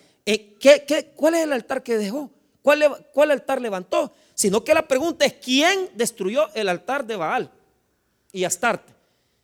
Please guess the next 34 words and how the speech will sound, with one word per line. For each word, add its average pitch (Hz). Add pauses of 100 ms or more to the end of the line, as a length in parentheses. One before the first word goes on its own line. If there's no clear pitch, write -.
(180)
Así 196
somos. 320 (1300)
O 196
sea, 196
somos 311
celosos 320 (1000)
de 240
las 233 (120)
cosas -
que 240
no 311
tienen 339
valor, 330
que 277
no 277
tienen 302
sentido. 285 (200)
Y -
cuando 254
alguien 330
ya 302
viene 320
a 285
la 254
iglesia, 285 (120)
¿y 285
por -
qué 330
vas 339
a 320
llevar 311
a 302
la 285
niña? 285